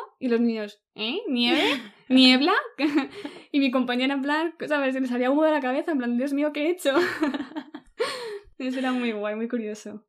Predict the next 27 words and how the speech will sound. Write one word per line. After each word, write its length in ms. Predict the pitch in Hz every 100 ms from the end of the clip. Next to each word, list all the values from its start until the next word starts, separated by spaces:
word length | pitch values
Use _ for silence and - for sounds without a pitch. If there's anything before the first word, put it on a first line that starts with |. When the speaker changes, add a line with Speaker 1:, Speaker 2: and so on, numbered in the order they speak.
| _ -
Speaker 1:
Luego, 160 | 269
por 100 | 269
ejemplo, 260 | 269 254 226
otra, 240 | 262 262
otra 180 | 254 262
curiosidad, 380 | 262 247 233 220
es 120 | 226
Speaker 2:
Mm. 20 |
Speaker 1:
que 240 | 226 - _
he 80 | -
hecho 160 | 226 233
mis, 260 | 226 -
mis 200 | 226 220
deberes 280 | 220 214 233
y 40 |
lo 40 | 226
tengo 120 | 220
aquí 100 | 226
apuntado. 400 | 226 208 208 208
Speaker 2:
Muy 140 | 208 202
bien. 360 | 196 226 214 _ -
Speaker 1:
No, 120 | 240
pero 120 | 214
me 60 | 214
acordaba 320 | 220 202 220
de 80 | 208
cosas. 340 | 208 - 226